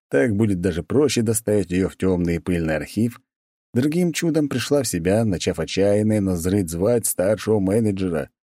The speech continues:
Пришлось ее отпускать, принимая независимый деловой вид. Ну, паршивое утро явно обострило мою нелюбовь к девственницам — а их, причем очень даже красивых, слишком много в этом мире.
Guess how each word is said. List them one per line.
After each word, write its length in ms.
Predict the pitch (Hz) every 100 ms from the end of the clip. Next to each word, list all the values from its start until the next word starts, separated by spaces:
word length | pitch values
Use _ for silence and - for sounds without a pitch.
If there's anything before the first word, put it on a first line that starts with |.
| _ _ _ -
Пришлось 400 | 165 - 165 -
ее 140 | 95
отпускать, 600 | 87 80 - 90 101 104
принимая 540 | - 85 87 87 82 80
независимый 720 | 80 78 90 92 101 92 87
деловой 340 | 82 82 87
вид. 260 | 73 65 - _ _ _ _ _ _ -
Ну, 260 | 117 156 -
паршивое 680 | 135 127 - 131 120 95 90
утро 400 | 117 117 113 110
явно 420 | 92 101 98 98
обострило 440 | 90 - 95 98
мою 180 | 90 90
нелюбовь 460 | 82 82 85 95 87
к 60 |
девственницам — 720 | 87 110 92 85 82 - 73 - _ _ _ -
а 120 | 76
их, 300 | 98 175 -
причем 380 | 92 80 104 87
очень 240 | 87 90
даже 200 | 87 80
красивых, 580 | 76 92 87 98 76 - _ _
слишком 420 | - 180 196 - 160
много 380 | 101 98 101
в 80 | 98
этом 200 | 95 85
мире. 400 | 85 78 62 -